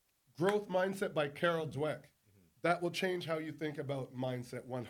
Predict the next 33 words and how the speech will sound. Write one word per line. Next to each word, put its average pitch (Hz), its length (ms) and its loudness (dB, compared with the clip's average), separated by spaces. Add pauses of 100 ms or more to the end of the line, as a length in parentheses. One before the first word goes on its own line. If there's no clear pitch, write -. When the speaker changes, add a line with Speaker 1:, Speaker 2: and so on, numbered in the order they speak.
(140)
Speaker 1:
hundred 127 260 -4
percent. 113 320 -10 (580)
Speaker 2:
Nice, 120 600 2
Speaker 1:
Yeah. 117 60 -4
Speaker 2:
nice. 139 460 4
I 123 40 6
love 131 260 4
the 127 60 -2
fact 131 320 0
that 131 120 2
you're 127 80 0
Speaker 1:
<laughs> 127 120 2
Speaker 2:
dropping 123 300 2
these 113 180 0
gems, 113 340 4
folks. 113 300 2
Speaker 1:
Yeah. 120 100 0
Speaker 2:
Where 147 140 8
else 156 240 4
would 131 100 2
you 123 80 2
get 117 220 4
gems 110 280 2
like 104 140 0
Speaker 1:
Hmm. 120 80 -4
Speaker 2:
this? 110 240 -2 (380)
I 160 140 4
follow 165 320 0
that 135 280 0
persistence 127 580 -6
overcomes 117 500 -4
resistance. 101 520 -12
Speaker 1:
Yes. 135 640 -4